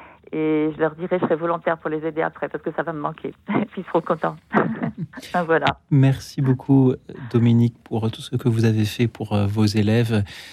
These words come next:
Speaker 2: Euh, merci d'avoir, euh, su leur transmettre les mathématiques.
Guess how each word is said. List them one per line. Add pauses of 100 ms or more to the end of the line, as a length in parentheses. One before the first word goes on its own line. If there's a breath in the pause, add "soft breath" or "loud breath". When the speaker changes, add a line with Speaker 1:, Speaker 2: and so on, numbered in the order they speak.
(260 loud breath)
Speaker 2:
Euh,
merci
d'avoir,
euh, (380)
su (120)
leur
transmettre (240)
les
mathématiques.